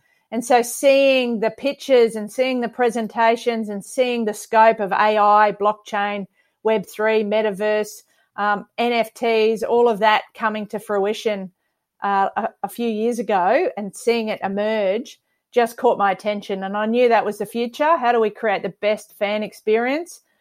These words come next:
Um, so I've started to, uh, make sure I support, and we're building some things here at the Queensland government to make sure that that's,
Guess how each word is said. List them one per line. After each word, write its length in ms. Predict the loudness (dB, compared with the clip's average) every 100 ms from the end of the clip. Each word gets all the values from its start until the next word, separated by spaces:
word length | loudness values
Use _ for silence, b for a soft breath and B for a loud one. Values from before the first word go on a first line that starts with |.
| _ _
Um, 300 | 0 0 0 0
so 160 | 6
I've 300 | 8 8 4
started 480 | 0 2 2 2 -2
to, 400 | -2 0 0 0
uh, 320 | 2 2 0 -4 _ _ _ _ _ _ _ _ -10
make 260 | -4 -2 -2
sure 240 | 0 4
I 120 | 4
support, 640 | 2 -4 -2 4 6 4 0 _ _ -6
and 240 | -4 0
we're 100 | -2
building 720 | 0 4 4 4 2 0 -6 -14 _
some 220 | -10 -8
things 300 | -4 -2 -2
here 140 | -2 -2
at 100 | -2
the 40 |
Queensland 540 | -2 -4 -2 -4 -6 0
government 420 | 2 2 -2 -6
to 80 | -6
make 220 | -4 -6
sure 160 | -4 -4
that 100 | -2
that's, 420 | -2 -4 -8 -20